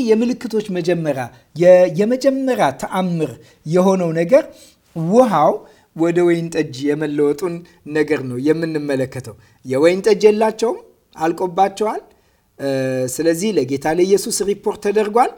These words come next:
ጌታ ኢየሱስ የመለሰው መልስ አለ። ማርያም ለአገልጋዮች «ሄዳችሁ እሱ የሚላችሁን አድርጉ» ብላለች። ልክ አገልጋዮቹ መጥተው ጌታ ኢየሱስ ጋር እንደቆሙ ጌታ ኢየሱስ ያላቸው ምንድን ነው?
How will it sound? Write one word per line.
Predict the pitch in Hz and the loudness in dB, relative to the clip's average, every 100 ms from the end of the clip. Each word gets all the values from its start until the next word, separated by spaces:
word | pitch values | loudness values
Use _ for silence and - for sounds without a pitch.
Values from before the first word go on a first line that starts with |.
| - _ _ | -16 _ _
ጌታ | 143 160 170 | -2 0 2
ኢየሱስ | 180 180 208 202 | 2 2 2 -2
የመለሰው | 180 180 180 180 185 | -2 -2 -4 -2 -2
መልስ | 185 185 202 | -4 -2 -2
አለ። | 202 247 190 | -2 -2 -4
ማርያም | 165 165 196 247 - - - | 0 4 4 2 -2 -18 -2
ለአገልጋዮች | 160 160 170 170 185 277 - | 0 2 0 0 -2 -2 -2
«ሄዳችሁ | 156 156 156 190 | -2 -2 -4 -6
እሱ | 170 180 | -6 -6
የሚላችሁን | 165 156 160 156 156 | -2 -2 -2 -4 -6
አድርጉ» | 151 147 156 151 | -6 -6 -6 -6
ብላለች። | 160 170 196 269 - - - _ - | 0 0 2 0 -2 -18 -20 _ 2
ልክ | 196 247 - - _ _ - | 4 4 0 -20 _ _ -6
አገልጋዮቹ | 156 170 175 180 196 196 208 | 0 2 4 4 4 2 -2
መጥተው | 190 185 190 180 | -4 -2 -2 0
ጌታ | 160 165 | -2 -2
ኢየሱስ | 170 170 185 170 | -2 -2 -2 -2
ጋር | 170 156 | 0 0
እንደቆሙ | 156 170 175 165 196 415 - _ _ _ | 2 0 2 -2 0 -2 -6 _ _ _
ጌታ | 160 165 175 185 | -6 -2 2 2
ኢየሱስ | 175 160 175 | 2 -4 -2
ያላቸው | 170 160 165 165 165 | 0 2 2 0 -6
ምንድን | 170 190 | -2 -2
ነው? | 240 | -2